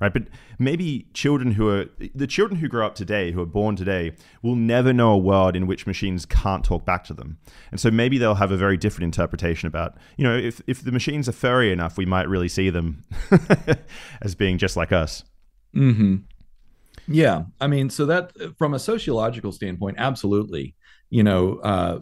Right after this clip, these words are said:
Speaker 2: people that grew up before television and radio, um, they, they, they thought that these new inventions were very strange. Um, even, even the advent of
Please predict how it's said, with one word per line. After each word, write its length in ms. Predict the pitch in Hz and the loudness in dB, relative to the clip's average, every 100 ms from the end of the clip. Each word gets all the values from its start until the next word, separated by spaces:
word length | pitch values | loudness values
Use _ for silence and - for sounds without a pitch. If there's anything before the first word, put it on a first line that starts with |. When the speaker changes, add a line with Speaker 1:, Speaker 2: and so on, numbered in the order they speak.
| - | -8
Speaker 2:
people 260 | - 151 147 | 0 0 2
that 120 | 117 | 0
grew 260 | 107 117 117 | 0 0 0
up 80 | 117 | -2
before 420 | 95 117 110 104 | -8 -4 -2 -4
television 600 | 113 104 101 101 95 85 | -6 -6 -4 -6 -6 -8
and 160 | 82 98 | -6 0
radio, 680 | 139 139 135 123 117 113 _ _ _ | 2 4 4 4 4 0 _ _ _
um, 520 | 104 101 95 87 85 - - | -4 -2 -2 -2 -6 -10 -12
they, 540 | 110 104 104 98 101 - | -2 0 0 -2 -4 -8
they, 560 | 117 110 - 113 107 110 | -12 -12 -4 2 2 2
they 220 | - 104 | 0 0
thought 260 | 95 110 87 | 2 0 0
that 220 | 95 - | -4 -4
these 240 | 104 104 | 0 2
new 140 | 113 107 | 2 2
inventions 480 | 104 104 98 101 90 | 2 0 -2 -4 -4
were 100 | 85 | -4
very 220 | 87 82 | -4 -4
strange. 680 | - 123 117 117 113 104 - _ _ _ | -2 0 2 2 0 -2 -10 _ _ _
Um, 400 | 104 90 85 87 | -2 0 -2 -2
even, 420 | 156 190 196 139 139 | -2 2 2 2 0
even 320 | 151 165 131 | 0 2 0
the 280 | 120 113 120 | -2 -4 -6
advent 420 | 104 110 110 107 | -6 -4 -4 -6
of 220 | 101 85 | -6 -8